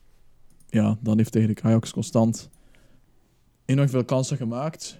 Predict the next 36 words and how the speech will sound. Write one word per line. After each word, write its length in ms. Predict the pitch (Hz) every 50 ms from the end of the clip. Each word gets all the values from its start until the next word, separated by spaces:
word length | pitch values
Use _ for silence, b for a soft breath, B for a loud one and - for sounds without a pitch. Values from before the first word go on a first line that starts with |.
| - -
Eh, 200 | 113 113 113 113 -
ook 140 | - 120 -
een 60 | 113
paar 140 | - 113 113
gemist. 360 | 120 113 117 123 135 - -
Kan 120 | - - 107
nog, 160 | 110 - - - - _ - _ _
het 120 | - -
kan 160 | - - - -
nog, 240 | 113 110 110 113 127
ja, 220 | 107 104 104 113 - - - -
veel 200 | - - 120 110
meer 180 | 113 113 123 127
kunnen 200 | - 135 131 123
zijn, 260 | 120 120 120 123 123 - _ _
de 320 | - - 117 113 117 120 - -
score. 440 | - - - 120 123 131 135 127 - B B B B B B B B B B B B B B _
Maar 200 | - 107 107 101
oké, 320 | 95 - 104 104 92 - - _
eh, 180 | 110 104 98 95
vier 300 | - - 110 107 107 - -
één 280 | - 101 101 104 - - -
is 120 | - 104 101
wel 260 | 104 98 98 98 - - _ _ _ _ _ _ -
goed, 360 | - - 107 104 - - - _ -
is 100 | - 120
wel 100 | 104 104
genoeg. 300 | - 107 107 110 - - b b b b b b b b -
Dus, 160 | - 113 113
eh, 180 | 123 117 117 117
als 200 | - 123 120 120
Lyon 320 | 131 127 123 123 123 123 123
niet 140 | 127 123
stunt, 480 | - - - 135 131 147 147 - - 110
dan, 180 | 113 107 110 113
ehm, 200 | 110 113 110 110